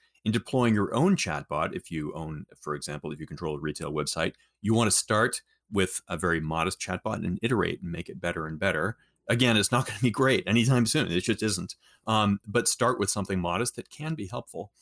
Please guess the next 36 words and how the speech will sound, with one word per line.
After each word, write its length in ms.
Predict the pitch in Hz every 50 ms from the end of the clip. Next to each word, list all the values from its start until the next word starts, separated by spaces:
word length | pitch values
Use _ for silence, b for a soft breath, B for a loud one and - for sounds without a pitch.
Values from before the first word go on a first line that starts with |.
| b b b b b b b -
Um, 240 | 92 90 90 92
you 60 | 101 107
know, 80 | 107
one 220 | 98 95 113 120 123
of 100 | 107 110
the, 280 | 110 101 98 98 92 - B B B B _
one 180 | 95 107 107
of 80 | 110 95
the, 100 | 98 92
my 200 | 95 95 98 98
interviewees 400 | 98 92 92 98 95 92 95 92
for 120 | - -
this 220 | 98 92 90 - -
research, 420 | 95 92 - 98 95 90 - -
in 60 | 92
fact, 480 | - - 98 95 95 98 98 - - - - _ _ _ _ _ _ _
um, 640 | 107 101 98 101 101 101 101 101 101 104 104 104 - _
uh, 300 | 113 107 107 104 104 104 -
is 140 | 127 156 185
a 60 | 170
retailer. 560 | 123 104 95 92 - - 95 90 87 98 123
It 80 | - 101
was, 220 | 104 98 - - -
uh, 220 | 95 95 95 92 90 - _ _ - -
uh, 160 | 107 101 98
the 160 | 92 98 92
C 200 | - - - 107
I 160 | 101 98 101
O 100 | 101 101
of 100 | 98 -
PacSun, 540 | - - 110 107 - - - 175 185 151 104
and 160 | 95 92 92
she 160 | - - 117 113
was 140 | 113 113
talking 240 | - 131 117 - 120
about 180 | 113 110 -